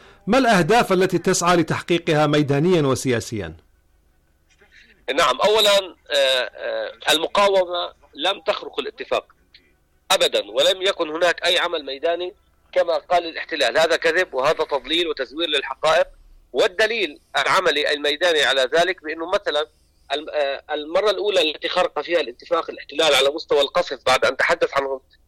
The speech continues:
Speaker 2: آه، آه، أن تمت مهاجمة جنوده في رفح، آه، خلال ثواني،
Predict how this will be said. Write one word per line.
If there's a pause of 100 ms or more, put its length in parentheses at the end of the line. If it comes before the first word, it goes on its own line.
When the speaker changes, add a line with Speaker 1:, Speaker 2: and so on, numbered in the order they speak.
Speaker 2:
آه،
آه،
أن
تمت
مهاجمة
جنوده
في
رفح، (520)
آه،
خلال
ثواني،